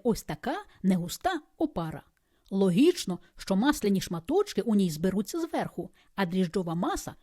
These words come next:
знизу. Не переймайтеся цим, так усе і задумано по технології приготування. Отже, накрийте посуд харчовою плівкою і залишіть на столі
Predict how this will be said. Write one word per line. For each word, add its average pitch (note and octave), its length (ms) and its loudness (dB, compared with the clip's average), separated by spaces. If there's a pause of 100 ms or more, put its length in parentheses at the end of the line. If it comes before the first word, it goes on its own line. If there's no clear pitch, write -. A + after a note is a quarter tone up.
знизу. G3 480 4 (760)
Не G#3 240 2
переймайтеся F#3+ 880 -2
цим, A3 380 2 (340)
так A#3 320 -4
усе A3 340 -2
і A3 100 0
задумано F3+ 600 0 (180)
по - 120 -4
технології F3 680 2
приготування. A3 760 -2 (500)
Отже, A3 420 4 (280)
накрийте G3+ 580 2
посуд C#4 480 0
харчовою F#3+ 680 0
плівкою F#3 560 0 (160)
і A3+ 120 4
залишіть G3 520 2
на F#3 80 0
столі A3+ 460 0